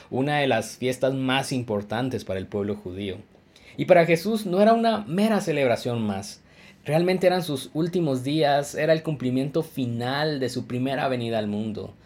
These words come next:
Eran esos días donde expondría su amor por la humanidad, un amor sin precedentes, un amor que lo llevó a una cruz.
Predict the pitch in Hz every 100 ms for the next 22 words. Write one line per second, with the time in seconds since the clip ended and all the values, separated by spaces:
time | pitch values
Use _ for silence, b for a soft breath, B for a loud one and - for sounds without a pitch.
0 | B B B 127 143 147 143 120 131 135
1 | 135 117 - - 107 110 123 139 147 135
2 | 127 113 113 123 139 143 123 117 110 104
3 | 101 98 110 120 127 - B B 113 131
4 | 123 117 120 127 131 113 107 101 104 110
5 | 120 123 113 - 113 113 113 127 135 139
6 | 135 120 107 104 101 113 117 - 104 98
7 | 107 92 - - - -